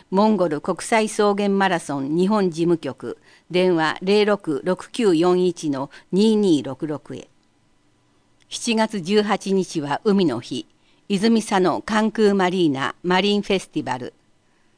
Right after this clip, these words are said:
無料。七月十八日祝日、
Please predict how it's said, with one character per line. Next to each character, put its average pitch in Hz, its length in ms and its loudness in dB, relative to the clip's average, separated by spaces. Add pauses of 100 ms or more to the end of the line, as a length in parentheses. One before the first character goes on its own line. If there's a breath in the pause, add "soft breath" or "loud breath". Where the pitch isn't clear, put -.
(120)
無 175 200 4
料。 156 420 0 (840)
七 - 240 -2
月 208 240 0
十 214 220 2
八 202 260 -2
日 180 260 -2
祝 - 280 -6
日、 160 460 -4